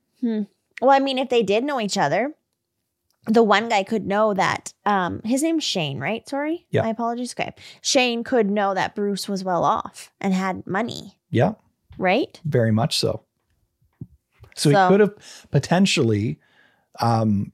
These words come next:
Speaker 2: just getting out of prison, he could have potentially been going there for knowing that, I mean, let's, let's start with the breaking in argument. He could be going there knowing that this individual has stuff.
Speaker 1: Mm-hmm.
Speaker 2: I mean, he's, he's hoarding. He's got lots of stuff. He's got a nice place.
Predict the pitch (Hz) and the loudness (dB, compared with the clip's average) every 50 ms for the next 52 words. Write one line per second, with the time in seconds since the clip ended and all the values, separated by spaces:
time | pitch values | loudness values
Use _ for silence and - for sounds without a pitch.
0 | _ _ - - - 131 120 - - - 127 120 120 120 110 104 101 - - 151 | _ _ 0 2 4 4 4 2 0 0 0 0 2 0 0 -2 -2 -2 0 0
1 | 147 117 95 92 - 170 165 _ _ _ _ _ _ _ _ - 160 135 - - | 0 0 0 0 -2 -2 -4 _ _ _ _ _ _ _ _ -2 -2 -2 0 0
2 | - 165 180 175 - 139 - - 117 107 - 110 104 107 104 101 107 104 123 170 | 0 2 2 0 -2 -4 0 0 0 0 0 -2 -4 -4 -2 -2 0 0 2 2
3 | 151 113 101 95 95 - - - - 120 139 120 107 104 110 147 - _ _ _ | 2 2 0 -2 -4 -8 -4 0 2 4 4 4 4 2 0 -4 -6 _ _ _
4 | _ _ _ _ _ _ _ _ - - 117 117 117 117 117 117 117 113 113 113 | _ _ _ _ _ _ _ _ -4 0 2 4 4 4 2 2 -2 -2 -2 -2
5 | 104 107 - - 131 123 - - - - - 143 135 127 113 - - - 139 147 | -2 -2 -2 -2 -2 -2 -2 -4 -6 -6 -4 -2 -2 -2 -4 -6 -4 -4 -4 -2
6 | - - - - _ _ - - 147 143 - - - 143 143 131 131 135 131 - | -2 -4 -6 -8 _ _ -6 -4 -4 -2 0 2 2 2 2 2 0 -2 -2 -2
7 | 127 123 123 120 - - 131 120 117 - - 123 113 110 104 92 92 82 - 92 | -2 0 -2 -2 -4 -2 -2 -2 -2 -2 -2 -2 -2 0 -2 -2 -4 -6 -8 -10
8 | 87 76 - - - - - _ - - 117 - - 160 180 175 - 147 139 123 | -10 -12 -12 -18 -20 -20 -20 _ -8 -8 -4 0 0 0 2 0 -2 -2 0 0
9 | 117 113 110 107 107 107 107 104 107 117 - _ _ - 135 123 127 147 160 147 | 0 0 0 0 -2 -2 -2 -2 -2 -4 -6 _ _ -6 -2 0 2 2 2 0
10 | 131 117 110 123 117 - 120 110 104 101 107 104 107 117 104 101 - 104 104 104 | 0 -2 -4 -6 -6 -4 -2 -2 -2 -2 -4 -4 -4 -4 -6 -4 -4 -4 -4 -4
11 | 101 - - - - - - - _ - 220 214 202 208 196 220 233 - _ _ | -4 -6 -6 -6 -6 -6 -6 -8 _ -10 -8 -6 -6 -6 -6 -8 -10 -12 _ _
12 | - 123 110 110 110 117 123 110 117 - - - 117 107 104 - 104 107 101 107 | -4 -2 -2 -2 -2 -2 -4 -4 -6 -8 -6 -6 -4 -4 -2 -2 -2 -2 -2 -2
13 | 117 131 123 110 - 120 107 101 107 107 - - - 113 127 - - 107 107 110 | -2 -2 -2 -2 0 0 0 0 -2 -4 -6 -4 -4 -4 -4 -2 -4 -6 -6 -4
14 | - 98 110 110 110 104 113 123 - - - 113 110 113 - - | -4 -4 -4 -4 -4 -4 -4 -4 -6 -6 -4 -4 -2 -2 -4 -6